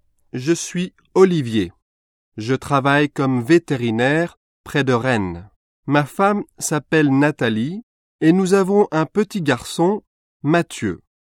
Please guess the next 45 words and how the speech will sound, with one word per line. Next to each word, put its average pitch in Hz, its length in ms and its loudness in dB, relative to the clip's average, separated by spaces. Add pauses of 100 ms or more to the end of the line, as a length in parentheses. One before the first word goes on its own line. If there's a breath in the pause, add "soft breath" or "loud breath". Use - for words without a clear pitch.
(160)
Il 139 240 -2
a 131 100 4
les 123 140 2
cheveux 117 400 0
roux, 165 380 -2 (320)
les 160 340 2
yeux 147 140 4
bleus 117 400 -2 (320)
et 147 100 2
il 151 160 2
porte - 400 -2
des 147 160 2
lunettes. 113 680 -4 (400)
Je 139 160 2
m'occupe 196 500 2
des 156 240 2
animaux 156 420 4
de 139 80 2
la 113 160 0
ferme, 170 520 -2 (260)
comme 113 220 2
les 110 120 2
chèvres 170 600 0 (280)
et 131 120 0
les 147 120 6
moutons. 147 500 0 (320)
Je 139 100 2
n'aime 175 320 6 (100)
pas 170 240 6
me 139 140 6
lever 135 460 4
à 117 140 -6
cinq 127 420 -2
heures 117 180 0
du 107 140 -4
matin 110 480 -4 (100)
en 107 160 -4
hiver. 92 580 -10 (220)
Par 214 180 -8
contre, - 440 -2 (260)
la 175 200 4
vie 196 220 2
en 160 60 6
plein 131 240 0
air 190 340 0